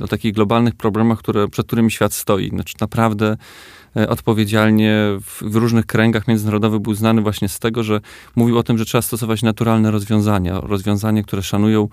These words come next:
lokalną społeczność, które wykorzystują, zgodnie z, mówił z Konwencją o ochronie różnorodności, e, wykorzystują te lokalne rozwiązania. Jeśli ludzie coś robią dobrze, jeśli to działa, to znaczy, że trzeba się uczyć. To nie jest tak, że jedziemy gdzieś, dajemy koraliki,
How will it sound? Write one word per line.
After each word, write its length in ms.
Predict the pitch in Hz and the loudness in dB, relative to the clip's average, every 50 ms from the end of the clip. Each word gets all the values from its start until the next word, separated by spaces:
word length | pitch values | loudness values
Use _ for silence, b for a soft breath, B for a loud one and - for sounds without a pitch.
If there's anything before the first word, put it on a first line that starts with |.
| B B B B B B B | B B B B B B B
lokalną 380 | 110 104 - 107 101 104 104 101 | -2 -2 0 0 0 0 0 -2
społeczność, 520 | - - _ 101 98 98 92 - - 92 | -4 -6 _ -2 -2 -2 -2 -4 -8 -4
które 140 | - 110 107 | -2 0 0
wykorzystują, 600 | 113 107 - 113 107 104 - - 147 143 117 98 - - | 0 0 0 -2 -2 -2 -2 0 2 2 2 2 0 -4
zgodnie 340 | 101 104 117 123 123 131 | -4 -2 0 2 2 0
z, 220 | - - 120 - - | 0 0 -4 0 0
mówił 240 | 139 131 127 127 113 | 0 0 0 -2 -6
z 60 | - | -2
Konwencją 480 | - 127 117 127 127 123 - 123 113 | -2 0 0 2 0 0 0 -2 -2
o 240 | - 107 104 107 107 | -2 -2 -2 -2 -2
ochronie 340 | - 110 - 123 120 120 117 110 117 | -4 -6 -4 -2 0 0 0 -2 -2
różnorodności, 800 | 120 117 117 120 117 117 113 117 107 95 87 - - - 104 B B B B B B B B B | -2 -2 -2 -2 -2 0 0 0 0 0 -2 -4 -10 -12 -14 B B B B B B B B B
e, 320 | 104 107 104 104 101 98 | -2 0 0 2 0 0
wykorzystują 500 | 98 120 - - 110 107 107 - 131 120 | -2 -2 -2 -2 -2 -2 -2 0 -2 -2
te 120 | 110 - 110 | 0 0 -2
lokalne 420 | 107 - - 127 123 117 113 107 | -2 0 0 2 2 4 4 4
rozwiązania. 420 | 98 92 98 104 92 90 90 98 110 | 2 0 -2 -4 -4 -2 0 2 2
Jeśli 220 | 127 131 - 156 | 2 2 2 0
ludzie 200 | 156 147 151 147 | 0 2 2 2
coś 140 | 131 143 127 | 2 2 0
robią 240 | 139 135 135 139 127 | 2 2 2 2 2
dobrze, 280 | 113 90 90 104 101 | 2 2 0 0 -2
jeśli 180 | 104 104 131 120 | -2 -2 -2 -2
to 120 | - 120 | -2 -2
działa, 280 | 104 107 107 110 117 120 | 0 0 0 0 0 -2
to 120 | - 120 | -2 -2
znaczy, 280 | 107 117 117 117 127 120 | 0 0 0 0 -2 -4
że 100 | 110 107 | -6 -6
trzeba 280 | - - 127 110 113 | -4 -4 -2 -2 -2
się 140 | 107 - 107 | -4 -4 -4
uczyć. 260 | 104 104 98 - 87 | -4 -4 -4 -6 -6
To 100 | - - | -4 0
nie 120 | 101 110 117 | 0 2 2
jest 180 | 110 - - | 0 -2 -2
tak, 140 | - 98 95 | -6 -6 -6
że 160 | 90 - 57 B B B B B B B | -6 -8 -8 B B B B B B B
jedziemy 340 | 117 101 101 104 101 98 95 | -2 0 2 2 2 2 2
gdzieś, 520 | 98 95 104 107 113 113 - - - - _ | 0 -2 0 0 0 -2 -4 -10 -14 -14 _
dajemy 340 | - 101 101 98 98 95 98 | -4 0 0 2 2 2 0
koraliki, 640 | - - 98 95 92 92 104 107 - - 113 107 113 | -2 -2 -2 0 0 -2 -2 -4 -4 -4 -4 -4 -4